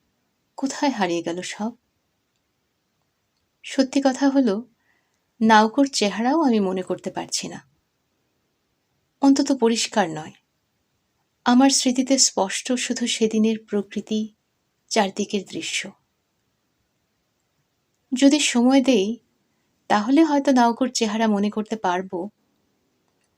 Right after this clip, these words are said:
আলাদা আলাদাভাবে ওর দেহের সব অংশ জোড়া দিয়ে নিতে হবে। ওর ছোট ছোট ঠান্ডা হাত, ঘন কালো মসৃণ চুল, গোলাকার নরম কান,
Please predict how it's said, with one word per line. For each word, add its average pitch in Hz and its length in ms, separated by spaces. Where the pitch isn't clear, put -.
আলাদা 226 340
আলাদাভাবে 247 600
ওর 226 240
দেহের 208 280
সব 214 420
অংশ 202 360
জোড়া 196 340
দিয়ে 190 200
নিতে 160 240
হবে। 156 320
ওর 202 120
ছোট - 260
ছোট 208 320
ঠান্ডা 180 340
হাত, 185 520
ঘন 202 360
কালো 214 240
মসৃণ 202 460
চুল, 196 440
গোলাকার 247 500
নরম 214 380
কান, 208 480